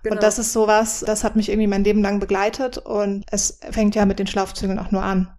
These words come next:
Speaker 2: Also Hilfsmittel gibt es ja nun die übelsten vom Übelsten, um die Pferde halt einfach dahin zu bringen,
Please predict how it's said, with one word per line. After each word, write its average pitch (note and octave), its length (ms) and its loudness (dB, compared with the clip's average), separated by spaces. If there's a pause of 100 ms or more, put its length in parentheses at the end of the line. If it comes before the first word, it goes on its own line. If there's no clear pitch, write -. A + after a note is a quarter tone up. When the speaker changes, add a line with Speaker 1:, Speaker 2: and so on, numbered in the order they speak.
Speaker 2:
Also F#3+ 320 -2
Hilfsmittel G3+ 540 -2
gibt F#3+ 180 -8
es - 140 -8
ja F#3+ 100 -4
nun F#3 340 -2 (520)
die A3 80 -6
übelsten B3 760 4
vom A3 200 2
Übelsten, B3 580 0
um G#3 100 2
die G3 80 0
Pferde G3+ 360 -4
halt G3+ 160 -6
einfach G3+ 600 -4
dahin F#3+ 360 -6
zu F#3 160 -6
bringen, G3+ 420 -4